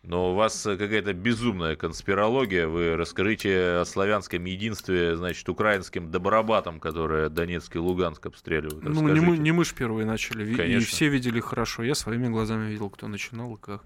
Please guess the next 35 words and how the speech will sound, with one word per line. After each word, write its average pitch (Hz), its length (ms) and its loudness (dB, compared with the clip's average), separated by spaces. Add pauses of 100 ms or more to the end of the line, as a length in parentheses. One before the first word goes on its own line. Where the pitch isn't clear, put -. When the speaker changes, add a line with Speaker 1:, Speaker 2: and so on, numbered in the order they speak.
(260)
Speaker 1:
Вот, 104 280 2
а 104 60 2
Дмитрий 123 320 -2
Стешин 117 400 -4
был 98 140 0
на 113 120 0
Донбассе, 90 640 -2
как 80 180 -8
журналист, 82 480 -4
Speaker 2:
Да 123 60 2
я 147 140 4
на 139 80 4
Speaker 1:
освещал. 113 160 4
Speaker 2:
Майдане 120 260 2
был 117 160 -4
сначала. - 560 -12 (180)
Speaker 1:
Ну, 117 140 -2 (140)
как 85 180 0
журналист. 92 420 -4 (280)
Speaker 2:
<laughs> - 840 -16
Speaker 1:
Все-таки 147 680 0
Speaker 2:
Да. 104 60 -4
Speaker 1:
давайте 135 360 2
шутки - 320 -6
шутками. 117 500 -2
У 98 120 -2
нас 123 240 0
есть, 123 380 0
э, 113 180 4
еще 120 260 2
телефонные 87 680 0
звонки. 117 680 0 (240)
Вы 107 340 0
в 135 140 0
эфире. 104 640 2